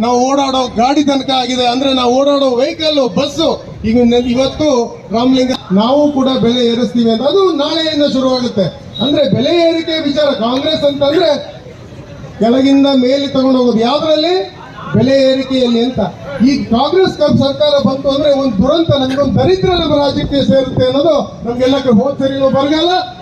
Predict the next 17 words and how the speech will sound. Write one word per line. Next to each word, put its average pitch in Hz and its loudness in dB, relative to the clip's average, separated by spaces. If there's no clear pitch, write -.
ಈಗಲೂ 262 2
ಕೂಡ 254 2
ಬರಗಾಲದ 247 2
ಛಾಯೆ 254 4
ನಮ್ಗೆಲ್ಲರೂ 254 2
ಕಾಣ್ತಾ 254 0
ಇದೆ. 254 2
ಅಂದ್ರೆ 277 2
ಚಾಟಿ 285 0
ಜೊತೆಗೆ 254 2
ಎಲ್ಲದು 262 0
ದೇವರು 302 2
ಕೂಡ 294 2
ಕಾಂಗ್ರೆಸ್ 277 0
ತೊಲಗಿಸ್ಬೇಕು 277 0
ಅನ್ನೋ 262 2
ವಿಚಾರವಾಗಿ 277 0